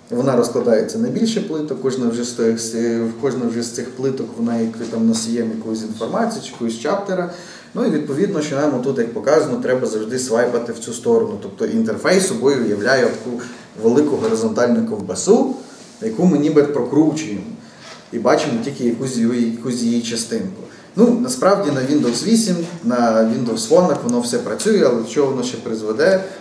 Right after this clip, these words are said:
поки ми не побачили, не потримали в своїх руках девайсів, які працюють на, на Windows вісім таблеток, то ще поки що важко сказати. Окей. І що б ви думали?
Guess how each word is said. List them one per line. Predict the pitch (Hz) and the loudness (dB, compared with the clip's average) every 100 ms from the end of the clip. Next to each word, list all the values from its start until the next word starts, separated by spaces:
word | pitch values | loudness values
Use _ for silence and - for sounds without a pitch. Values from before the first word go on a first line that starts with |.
| - - - - - | -18 -20 -20 -20 -2
поки | 147 - 127 | -2 0 -2
ми | 127 | -2
не | 123 | -2
побачили, | 117 113 131 131 120 | -2 0 0 0 -2
не | 113 | -4
потримали | 110 117 113 120 127 113 | -4 -6 -4 -2 -2 -2
в | |
своїх | - 113 120 117 | -4 -4 -6 -6
руках | 110 107 120 - | -8 -4 -4 -4
девайсів, | 107 113 117 - | -2 -2 -2 -4
які | 101 113 | -8 -10
працюють | 104 107 - 113 98 | -12 -12 -6 -6 -6
на, | 104 101 98 - - - - - | -8 -8 -10 -18 -20 -20 -20 -14
на | - - - - - - 110 | -12 -10 -8 -8 -8 -10 -4
Windows | 117 113 113 110 113 - - - - - 104 | 0 2 4 2 0 -4 -8 -10 -20 -20 -14
вісім | 117 127 - 104 98 - - - - - - | -10 -6 -6 -6 -8 -10 -18 -20 -20 -16 -10
таблеток, | 120 107 147 - - - | -8 -2 0 0 -2 -6
то | 120 147 147 - - | -4 -4 -4 -10 -18
ще | - 123 | -12 -10
поки | 120 117 | -10 -12
що | - | -12
важко | - - - | -10 -10 -12
сказати. | - - - - - - - - - - - - 113 | -18 -16 -16 -18 -18 -20 -20 -20 -20 -20 -18 -10 -6
Окей. | - - - - - - - - - - - - - - - - - - | -2 -2 -2 -10 -18 -20 -20 -20 -20 -20 -20 -20 -20 -20 -20 -20 -20 -12
І | 113 | -8
що | 160 | -4
б | 160 | -2
ви | 151 | -2
думали? | 120 107 - | -2 -4 -4